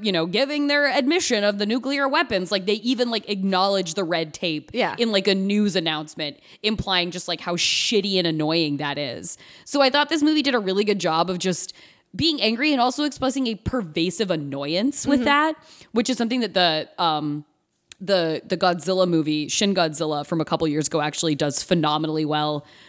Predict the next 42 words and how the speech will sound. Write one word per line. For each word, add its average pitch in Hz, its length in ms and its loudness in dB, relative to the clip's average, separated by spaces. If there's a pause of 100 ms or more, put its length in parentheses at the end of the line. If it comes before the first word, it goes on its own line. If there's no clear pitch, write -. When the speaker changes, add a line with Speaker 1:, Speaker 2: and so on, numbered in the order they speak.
(240)
Speaker 1:
Additionally, 202 460 2
I 170 100 0
can't 165 200 -4
wait 156 100 -6
to - 60 -4
talk 151 160 -4
about 151 160 -4
that 156 160 -4
on 151 100 -2
this 143 120 -4
podcast. 147 400 -4
It's 160 80 -8
such 165 140 0
a 151 40 -2
great - 180 -4
movie, 151 260 0
and 147 180 -2
it 160 200 2
too 147 240 4
does, 147 200 2
like, 151 160 -2
a 156 40 -4
fun, 143 280 0 (100)
uh, 165 120 2
an 170 140 -2
incredible 160 400 0
job 147 200 0
skewering 151 340 0
the 139 60 -2
bureaucracy. 147 560 -2 (480)
Um, 156 460 2 (400)
but 233 200 0
obviously, 240 500 0
yes, 277 400 -2
we 233 200 -4
have, 190 600 -2 (400)
you 202 100 0
know, 175 140 2
this, 214 240 0 (300)
we, 196 360 0
we 226 200 -2
have 202 300 0